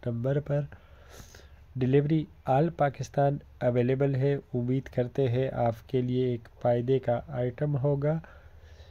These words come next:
chance वाला माल है, अस्सी रुपये rate है इसका और market में इस time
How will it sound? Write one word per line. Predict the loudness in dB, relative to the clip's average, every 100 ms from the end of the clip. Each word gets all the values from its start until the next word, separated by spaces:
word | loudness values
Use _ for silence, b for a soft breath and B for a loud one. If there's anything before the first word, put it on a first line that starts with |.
| B -18 0
chance | 4 4 2 0
वाला | 2 4 2
माल | 2 2 2
है, | 2 2 0 -4 -18 -6 -4
अस्सी | -4 -2 0
रुपये | 2 2 4 4 0 -6 -2
rate | 2 2 2 0
है | 2 2
इसका | 0 -4 -2 0 0 -2
और | 0 2 0 -2 -2
market | 0 0 -2 -4 -6 -2
में | -2 -2
इस | -4 -8 -2
time | 0 0